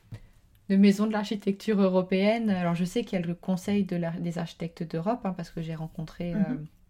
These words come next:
Speaker 1: la présidente, euh, Ruth Schagman, euh, l-, en juin. Euh, donc eux, je sais qu'ils travaillent beaucoup sur le politique, justement. Donc est-ce qu'il n'y aurait pas moyen, justement, de faire remonter des informations et de,
Speaker 2: Mhm.
Speaker 1: de, de faire des vases communicants avec les différentes maisons de l'architecture, euh,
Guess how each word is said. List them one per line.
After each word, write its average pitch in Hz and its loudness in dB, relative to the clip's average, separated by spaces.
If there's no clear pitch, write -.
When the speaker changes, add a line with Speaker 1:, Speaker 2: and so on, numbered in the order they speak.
Speaker 1:
la 170 2
présidente, 170 -4
euh, 156 -8
Ruth 170 -6
Schagman, 170 -4
euh, 156 -8
l-, 165 -6
en 156 -4
juin. 165 -2
Euh, 165 -2
donc 170 0
eux, 254 6
je 208 4
sais 233 -2
qu'ils 185 0
travaillent 165 -4
beaucoup 175 -4
sur 196 -4
le 175 -2
politique, 180 -4
justement. 165 -4
Donc 160 -6
est-ce 170 -6
qu'il - -6
n'y 165 -4
aurait 165 -2
pas 196 -2
moyen, 180 2
justement, 170 0
de 170 0
faire 160 -6
remonter 180 2
des 165 -2
informations 170 0
et 175 2
de, 156 -4
Speaker 2:
Mhm. - -
Speaker 1:
de, 160 -6
de 160 -4
faire 175 -6
des 165 -6
vases 165 -4
communicants 175 -2
avec 170 -4
les 170 -6
différentes 165 -4
maisons 165 -2
de 170 0
l'architecture, 165 -8
euh, 156 -6